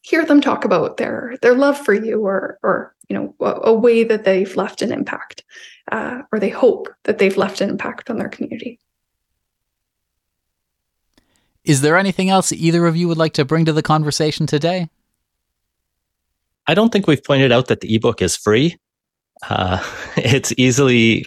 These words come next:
Speaker 3: found on our website at V C humanist dot C A. It's also available on, uh, Kobo and Kindle, the Amazon store, Overdrive. Mostly, I think on Amazon it's ninety-nine cents,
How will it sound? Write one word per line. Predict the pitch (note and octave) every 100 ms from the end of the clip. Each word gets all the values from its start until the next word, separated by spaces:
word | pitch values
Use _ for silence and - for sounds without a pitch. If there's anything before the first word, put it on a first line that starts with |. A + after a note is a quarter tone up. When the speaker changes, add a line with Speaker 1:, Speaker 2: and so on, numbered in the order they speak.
| -
Speaker 3:
found | G#2 G#2+ G#2 -
on | G2 G2+
our | F#2
website | F2+ F#2 - G2+
at | F#2
V | -
C | F2 F2+
humanist | E2+ F2 E2 -
dot | D#2+ -
C | G#2 G2
A. | G#2+ G#2 - - -
It's | - -
also | G#2+ A2+ - A2+ G#2+
available | F#2+ F#2+ F#2+ F#2+ F#2+ F#2 F2 -
on, | F2 F2 F2 E2+ - - - _
uh, | - E2+ E2 -
Kobo | - A2 G2 G2 F#2 G2+ F2+
and | F#2 F2 F2
Kindle, | - B2 A2 G#2+ G2+ G2 F#2+
the | F2+ -
Amazon | F2 G2 G#2+ G#2+ G2
store, | F#2+ - F#2 F2+ -
Overdrive. | F2+ F#2 F#2+ - F2+ F2 F2 F2 E2 - _
Mostly, | G#2+ G2+ - G#2 -
I |
think | G2+ D3+
on | C#3 G#2+
Amazon | G2 G2 F#2+ F#2
it's | F2+ -
ninety-nine | E2+ E2+ F2 E2
cents, | - D#2+ G#2+ -